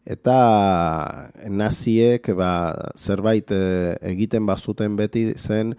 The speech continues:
erabili, e, edo zein tokian zeuden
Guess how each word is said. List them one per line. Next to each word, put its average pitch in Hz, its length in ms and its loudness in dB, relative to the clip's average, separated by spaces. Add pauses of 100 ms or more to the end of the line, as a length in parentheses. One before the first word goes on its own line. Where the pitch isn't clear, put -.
(280)
erabili, 113 960 2 (240)
e, 101 140 -6 (400)
edo 90 120 -4
zein 104 240 -4
tokian 101 680 -2
zeuden 95 640 0